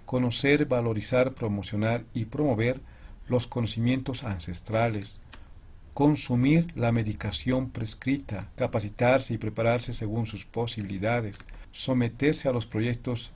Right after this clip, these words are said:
y programas dirigidos a su rehabilitación. Políticas de estímulo para organizar sociedades cooperativas.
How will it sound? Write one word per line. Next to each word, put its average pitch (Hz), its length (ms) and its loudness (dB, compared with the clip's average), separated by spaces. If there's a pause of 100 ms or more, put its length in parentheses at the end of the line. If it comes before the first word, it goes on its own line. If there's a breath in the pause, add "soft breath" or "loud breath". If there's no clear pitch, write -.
y 123 100 2
programas 123 520 2
dirigidos 110 680 -2
a 98 100 -2
su 98 260 -6
rehabilitación. 104 1120 -2 (220)
Políticas 147 680 2
de 123 60 0
estímulo 131 420 -2
para 104 320 0
organizar 117 640 2
sociedades 107 680 -2
cooperativas. 92 920 -4